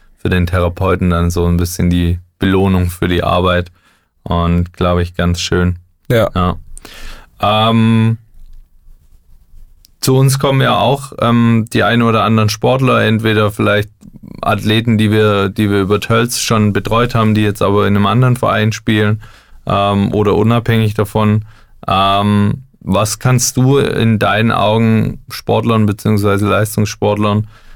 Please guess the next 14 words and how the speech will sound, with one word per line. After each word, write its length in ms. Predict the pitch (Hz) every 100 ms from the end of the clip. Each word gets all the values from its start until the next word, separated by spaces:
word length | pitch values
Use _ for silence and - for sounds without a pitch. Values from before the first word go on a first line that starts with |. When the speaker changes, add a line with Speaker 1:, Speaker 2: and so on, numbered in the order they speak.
| - -
Speaker 1:
entsprechend, 960 | 101 98 98 - - 104 113 104 98
ähm, 480 | 82 95 98 98 95 - _ -
ja, 300 | 92 101 104
vielleicht 300 | 98 95 98
Besonderes 680 | 113 107 104 107 107 104 - _
bieten 300 | 107 101 101
oder 240 | 95 95
was, 300 | 95 95 - 101
was 240 | 98 98
macht 240 | 101 92 98
deine 260 | 95 95
Arbeit 420 | 87 101 101 98 -
aus, 400 | 90 104 104 -
ähm, 420 | 92 92 90 92